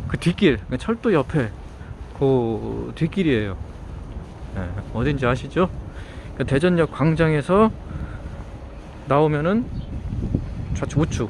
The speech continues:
예, 좌측은 이 시장이고, 역전 시장이고, 우측, 우측에 이 삼성동 옛날 그 골목 거리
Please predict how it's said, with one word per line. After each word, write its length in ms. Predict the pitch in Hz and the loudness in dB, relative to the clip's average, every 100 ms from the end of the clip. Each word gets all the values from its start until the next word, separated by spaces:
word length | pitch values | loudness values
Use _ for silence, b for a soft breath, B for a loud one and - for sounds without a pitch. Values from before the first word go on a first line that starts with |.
| - | -2
예, 60 | 117 | 0
좌측은 460 | 156 160 - 175 | 0 0 0 0
이 100 | 123 | 0
시장이고, 600 | - 196 208 180 143 143 | -4 0 2 4 2 2
역전 220 | 135 - 127 | 0 0 -2
시장이고, 420 | - 156 131 127 | 0 0 2 2
우측, 380 | 156 - 123 95 - B B B B B - | 0 -2 -4 -4 -8 B B B B B -2
우측에 680 | 151 - - 143 147 147 127 | -2 -4 -4 -2 0 0 0
이 140 | 117 | -2
삼성동 720 | - 175 170 180 156 180 202 - B B B B B 127 | -2 -2 0 0 2 2 0 -2 B B B B B -2
옛날 560 | 117 131 131 147 170 - - - - - | 2 2 2 2 0 -2 -8 -10 -10 -6
그 120 | 120 | -4
골목 520 | 110 139 131 117 101 - | 2 4 4 4 0 -4
거리 240 | 113 113 | -2 0